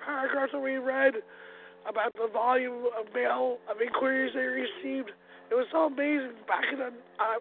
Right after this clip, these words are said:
I think it was in nineteen thirty-nine when they, when they published the first edition of the book. So many, so many thousands and thousands of letters came into, to the office in New York, and they, and they, they answered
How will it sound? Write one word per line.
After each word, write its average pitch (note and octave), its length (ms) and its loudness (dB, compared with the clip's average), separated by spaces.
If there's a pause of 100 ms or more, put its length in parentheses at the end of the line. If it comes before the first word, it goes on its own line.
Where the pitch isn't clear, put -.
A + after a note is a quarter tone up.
(100)
I E4 80 0
think D4 220 -4
it C4 40 -4
was C4+ 160 0
in B3+ 80 -4
nineteen C4 480 -2
thirty-nine C4+ 420 2
when A#3+ 120 -4
they, B3 120 -4 (300)
when G#3 140 0
they A3+ 80 8
published B3 500 4
the A#3 160 -2
first B3 220 2
edition A#3+ 500 -2
of - 0 -
the A3 160 -14
book. B3+ 320 0 (840)
So C4 100 10
many, C4+ 280 8 (640)
so B3+ 60 -2
many C#4 160 8 (160)
thousands B3+ 540 6
and B3+ 180 4
thousands A#3+ 400 2
of A#3+ 180 -2
letters B3 380 0 (160)
came A#3+ 240 0
into, A#3 540 -8 (180)
to - 80 -8
the A3+ 140 -10
office B3 320 6 (100)
in G#3 80 -12
New B3 140 -10
York, B3 380 0 (600)
and A3 80 -2
they, C#4 240 8 (160)
and - 680 -10
they, C4 140 4 (240)
they B3+ 240 4
answered C4 300 2